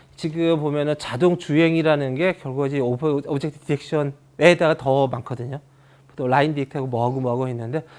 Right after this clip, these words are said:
어쨌든 얘네들이 실시간으로 적용하면서도 정확도가 있어야지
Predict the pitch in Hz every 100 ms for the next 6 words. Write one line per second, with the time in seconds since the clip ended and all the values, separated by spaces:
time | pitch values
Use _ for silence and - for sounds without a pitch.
0 | - - 147 - 156 - 196 214 143 165
1 | 180 165 170 190 - 311 - 269 240 214
2 | 214 202 - 156 151 202 240 226 202 208
3 | - 135 151 170 - 190 190 180 147 -
4 | - 226 208 147 120 123 - - 226 233